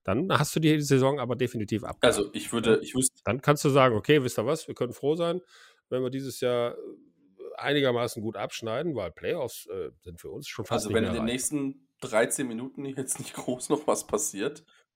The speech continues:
Speaker 2: würde ich das bei den
Speaker 1: <laughs>
Speaker 2: Packers fast behaupten. Die sind ja Run-First-Team, also wirk-, die, mit ihren beiden Running Backs da, die sind ja wirklich gut. Mit denen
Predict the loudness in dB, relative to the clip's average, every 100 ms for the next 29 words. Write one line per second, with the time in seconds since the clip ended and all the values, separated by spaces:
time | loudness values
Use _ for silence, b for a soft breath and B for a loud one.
0 | _ 2 4 4 4 2 2 -4 -2 -2
1 | -2 -6 -6 -8 -8 -12 -18 -20 b b
2 | -2 4 6 10 8 8 4 4 4 -2
3 | -6 -4 -6 -4 -4 -6 _ -16 -14 -14
4 | -16 -12 -10 -10 -4 -4 2 2 4 2
5 | 2 0 -2 2 4 4 2 -6 -2 -2
6 | -4 -10 -6 -6 -6 B B B B B
7 | -8 -2 0 0 0 -4 -6